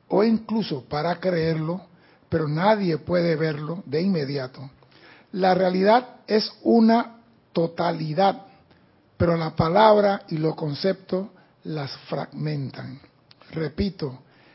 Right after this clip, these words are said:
la realidad es una totalidad, pero las palabras y los conceptos las fragmentan. Por eso es tan difícil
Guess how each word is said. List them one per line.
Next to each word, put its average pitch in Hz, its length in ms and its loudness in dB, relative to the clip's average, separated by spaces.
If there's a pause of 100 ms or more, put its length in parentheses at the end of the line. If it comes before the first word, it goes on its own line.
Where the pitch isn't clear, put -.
(160)
la 170 280 -2
realidad 175 600 0
es 196 240 -4 (100)
una 208 320 2 (100)
totalidad, 160 760 -2 (2250)
pero 220 460 10
las 202 440 0
palabras 214 760 2
y - 100 -4
los 170 200 -2
conceptos 190 920 -6
las 170 280 -6
fragmentan. 175 960 -4 (680)
Por 175 220 2
eso 202 300 0
es 185 240 -2
tan 165 300 -2
difícil 185 680 -4